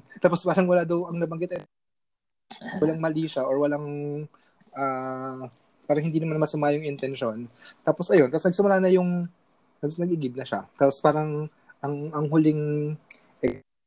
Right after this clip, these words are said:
sa kwento ay parang bininyagan siya, no? Parang binasa-basa siya or something, yung mga nakatambay, pirming nakatambay doon sa, <laughs> doon sa balon. Tapos ayun, so parang iwasan niya ay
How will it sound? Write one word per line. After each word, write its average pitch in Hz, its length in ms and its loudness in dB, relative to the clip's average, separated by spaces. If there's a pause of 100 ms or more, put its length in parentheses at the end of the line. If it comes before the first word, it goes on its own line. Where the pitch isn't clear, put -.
(100)
sa - 160 -6
kwento 123 320 -4
ay 143 80 0
parang 135 320 -2
bininyagan 127 560 0
siya, 104 160 -6
no? 110 80 -8
Parang 120 240 -4
binasa-basa 120 560 -2
siya 131 160 -8
or 123 160 -4
something, 113 480 -6
yung 107 80 -4
mga 104 320 -6 (400)
nakatambay, 120 880 4 (160)
pirming 135 400 4
nakatambay 113 480 -2
doon 113 160 -6
sa, 104 320 -6 (160)
<laughs> - 260 4
doon 120 140 0
sa 113 160 -8
balon. 113 320 -2
Tapos 139 260 2
ayun, 135 220 6
so 156 100 4
parang 165 540 0 (1500)
iwasan 143 320 2
niya 117 200 -4 (600)
ay 127 200 2